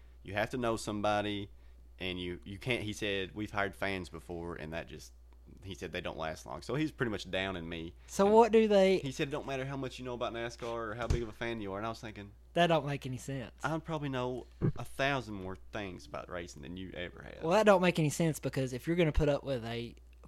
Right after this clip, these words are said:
Speaker 2: forty-week travel schedule
Speaker 1: Yeah.
Speaker 2: and be on the road every single
Speaker 1: He
Speaker 2: week,
Speaker 1: said
Speaker 2: you
Speaker 1: you're, he said you're away thirty-five weeks
Speaker 2: Yeah.
Speaker 1: out of the year.
Speaker 2: You would have to
Speaker 1: Know
Speaker 2: somewhat
Speaker 1: something about
Speaker 2: like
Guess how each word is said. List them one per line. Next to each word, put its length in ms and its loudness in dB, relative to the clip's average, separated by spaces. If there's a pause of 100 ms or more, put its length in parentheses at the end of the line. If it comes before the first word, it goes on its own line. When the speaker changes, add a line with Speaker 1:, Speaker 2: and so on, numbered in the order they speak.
(100)
Speaker 2:
forty-week 680 6
travel 380 0
schedule 380 4
Speaker 1:
Yeah. 100 2
Speaker 2:
and 100 4
be 100 12
on 140 12
the 80 6
road 220 10
every 240 4
single 260 2
Speaker 1:
He 120 6
Speaker 2:
week, 60 4
Speaker 1:
said 140 6
Speaker 2:
you 60 4
Speaker 1:
you're, 200 4 (120)
he 160 -4
said 160 0
you're 100 4
away 200 4
thirty-five 380 -2
weeks 480 -8
Speaker 2:
Yeah. 300 4
Speaker 1:
out 80 -4
of 60 -4
the 80 -10
year. 200 -10 (120)
Speaker 2:
You 160 8
would 100 12
have 360 10
to 460 4
Speaker 1:
Know 200 2
Speaker 2:
somewhat 380 12
Speaker 1:
something 120 2
about 120 6
Speaker 2:
like 280 8